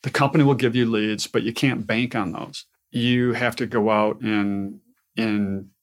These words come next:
meet people, talk to people. So if you're afraid to talk to people, it's probably not a good industry for you.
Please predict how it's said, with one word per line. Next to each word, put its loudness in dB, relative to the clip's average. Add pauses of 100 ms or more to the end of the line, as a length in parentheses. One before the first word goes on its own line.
(540)
meet 0
people, -4
talk 2
to -14
people. -8
So -2
if -8
you're 0
afraid 0
to -8
talk 0
to -6
people, -2
it's -4
probably 0
not -4
a -14
good -4
industry -2
for -10
you. -12